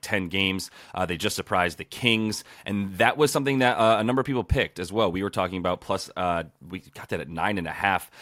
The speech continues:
I think it actually dropped to eight and a half when the, the Blazers beat the Jazz there recently, and that's just mostly because they've been really good at home, um, and, <laughs> and the Kings haven't been quite as good on the road, but I don't think we expected them to be able to score quite as much as they did, and that's what's been more impressive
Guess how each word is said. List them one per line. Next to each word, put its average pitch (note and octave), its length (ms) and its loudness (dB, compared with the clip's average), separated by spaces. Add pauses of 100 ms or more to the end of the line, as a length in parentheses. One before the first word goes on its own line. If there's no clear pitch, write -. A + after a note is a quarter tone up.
(100)
I F2 60 -8
think C3 140 0
it G#2 60 2
actually F2+ 180 -2
dropped F#2 420 -4
to F2+ 160 -10
eight A#2 120 -4
and F2 100 -8
a E2 40 -10
half D#2 260 -6
when E2+ 220 -4
the, E2 200 -4
the D#2+ 140 -8
Blazers E2+ 460 -4
beat F2 200 -8
the E2 60 -12
Jazz F2+ 340 0
there E2 160 -4
recently, E2+ 520 -4 (260)
and C3 140 2
that's C#3 180 2
just A2+ 280 -6
mostly A2 300 2
because G#2 260 0
they've F#2 140 0
been F2+ 160 0
really G2 200 0
good A#2+ 120 0
at A2+ 80 -4
home, F2+ 280 -6 (260)
um, F2 460 2
and, F#2+ 240 -6
<laughs> - 40 -20
and - 260 -2
the A#2+ 60 -2
Kings B2 380 0
haven't A2 300 -4
been A#2+ 240 2 (140)
quite E3 300 -2
as C3+ 100 0
good A#2+ 120 2
on A2+ 60 2
the G2+ 100 -2
road, G2+ 320 2
but F#2 200 2 (320)
I G#2+ 120 2
don't C#3+ 160 4
think C#3 120 0
we A#2 120 0
expected G#2 340 -4
them G2+ 140 2
to F2+ 100 -10
be F#2 120 -4
able F#2 180 -2
to - 100 -10
score A2 540 0
quite F#2 180 0
as F2 100 -4
much F2+ 180 -4
as E2 60 -14
they E2+ 120 -4
did, E2+ 200 -2
and E2+ 120 -4
that's G2 180 0
what's A#2 160 -2
been G2+ 180 0
more F#2+ 160 0
impressive F2+ 480 -2